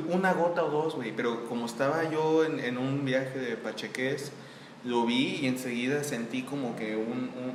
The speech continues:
así, como un golpe, güey, ¿no? Como que sentí que algo se accionó. Y entonces no me acuerdo cómo fue, pero de pronto abrí los ojos y estaba en la ducha, ¿no? Así como volteando para arriba y, y, y ella me estaba diciendo,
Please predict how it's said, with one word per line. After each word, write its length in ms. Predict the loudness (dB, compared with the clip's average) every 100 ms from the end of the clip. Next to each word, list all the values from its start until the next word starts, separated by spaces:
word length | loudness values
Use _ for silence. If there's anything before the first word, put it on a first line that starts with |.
| -8 -8
así, 280 | -4 -4
como 200 | -4 -4
un 140 | -2 2
golpe, 380 | 4 4 0 -4
güey, 180 | -6
¿no? 240 | -6 -6 -6
Como 200 | -6 -6
que 100 | -2
sentí 380 | 0 2 2 2
que 260 | 0 0
algo 280 | 2 2 0
se 100 | -2
accionó. 600 | -4 -6 -8 -8 -6 -6 -8 -12 -16 -16 -16 -14 -12 -12 -14 -18 -18 -18 -16 -16 -16 -16 -16 -16 -18 -10 -6
Y 80 |
entonces 600 | -4 -2 -2 -2 -4 -4 -4
no 160 | -2
me 120 | 0 0
acuerdo 380 | 0 0 2
cómo 200 | 0 -2
fue, 300 | -2 -2 0 0
pero 180 | 0 0
de 100 | 0
pronto 340 | -2 -2 0
abrí 200 | 0 -2
los 200 | -4 -4
ojos 260 | -4 -4 -4
y 40 |
estaba 420 | -6 -4 -2 -2
en 100 | -2
la 60 | -4
ducha, 340 | -4 -6 -6 -8
¿no? 180 | -6 -8
Así 240 | -6 -6
como 240 | -6 -8 -8
volteando 360 | -8 -8 -10
para 240 | -8 -6 -4
arriba 360 | -4 -4 -2
y, 920 | -4 -6 -10 -14 -18 -20 -20 -16 -8 -6
y, 340 | -6 -8 -6
y 40 | -2
ella 220 | 0 0
me 100 | -2
estaba 320 | -4 -4 -2
diciendo, 420 | -2 -4 -6 -6